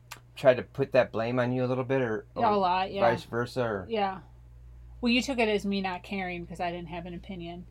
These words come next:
Speaker 2: So we're both,
Speaker 1: Yes.
Speaker 2: we're both empaths, so we both naturally want to do what the other person wants to do. And that's one of our hugest, I think,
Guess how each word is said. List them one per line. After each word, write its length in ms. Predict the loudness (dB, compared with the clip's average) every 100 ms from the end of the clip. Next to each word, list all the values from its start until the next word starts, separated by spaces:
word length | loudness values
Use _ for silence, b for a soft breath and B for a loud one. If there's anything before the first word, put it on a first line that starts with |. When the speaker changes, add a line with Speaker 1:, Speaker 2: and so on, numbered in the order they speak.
| b b
Speaker 2:
So 160 | 0 4
we're 160 | 6
both, 260 | 6 4 10
Speaker 1:
Yes. 300 | 10 10 8
Speaker 2:
we're 180 | 8 8
both 320 | 4 2 2 -2
empaths, 640 | -4 -4 -4 -2 0 -2 -6
so 420 | -4 -2 -2 -2
we 160 | -4 -2
both 380 | -2 -2 -4
naturally 800 | -8 -4 -4 -4 -4 -4 -4 -8
want 360 | -8 -6 -6 -8
to 100 | -8
do 200 | -6 -6
what 120 | -6
the 140 | -8 -8
other 200 | -6 -6
person 360 | -8 -8 -8
wants 300 | -6 -8 -8
to 100 | -10
do. 220 | -6 -6 -4
And 100 | -4
that's 220 | -4 -4
one 180 | -4 -4
of 120 | -8 b b b
our 200 | 6 6
hugest, 760 | 6 -2 2 2 2 -2 -4 -4
I 100 | -6
think, 200 | -4